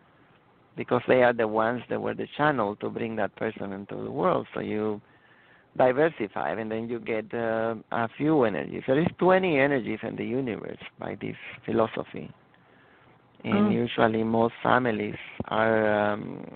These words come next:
Speaker 1: in relation with about six of them or seven. It depends. Different families have different, um, number of energies that are connected with them.
Speaker 2: Hmm. Hmm.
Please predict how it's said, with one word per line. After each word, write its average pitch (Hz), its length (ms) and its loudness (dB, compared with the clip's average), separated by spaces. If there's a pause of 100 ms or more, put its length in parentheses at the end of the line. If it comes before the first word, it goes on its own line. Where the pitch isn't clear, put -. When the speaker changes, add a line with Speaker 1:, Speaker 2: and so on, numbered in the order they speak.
(120)
Speaker 1:
in 110 260 -6
relation 117 540 2
with 110 140 0
about 107 220 2 (120)
six 147 240 0
of - 160 0
them 92 240 -4
or - 120 -6 (120)
seven. 127 440 0 (960)
It 185 120 2
depends. 120 460 0 (160)
Different 113 420 -6
families 110 460 -2
have 113 180 -10
different, - 480 -8
um, 95 400 -6 (180)
number 127 480 4
of 107 200 0
energies 107 440 -4 (120)
that 92 100 -2
are 98 200 0
connected 110 440 -2
with - 180 -10
them. - 180 -6 (1900)
Speaker 2:
Hmm. 233 180 8 (360)
Hmm. 214 200 6